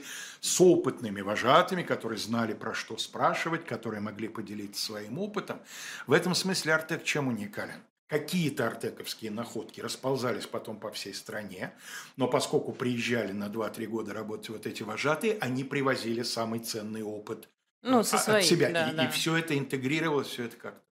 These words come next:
Speaker 1: Я помню встречу, э, значит, восхода на Юдаге. Вся дружина, встав черти во сколько, по-моему, мы даже не ложились.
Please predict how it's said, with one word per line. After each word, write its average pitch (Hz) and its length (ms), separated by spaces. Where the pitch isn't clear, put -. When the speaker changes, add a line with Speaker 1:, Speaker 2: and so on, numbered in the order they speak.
Speaker 1:
Я 127 140
помню 143 320
встречу, 139 840
э, 120 260
значит, 117 440
восхода 127 560
на 120 180
Юдаге. 117 560
Вся - 280
дружина, 117 640
встав 113 420
черти - 320
во 110 80
сколько, 143 260
по-моему, 107 260
мы 110 40
даже 113 200
не 123 100
ложились. 120 500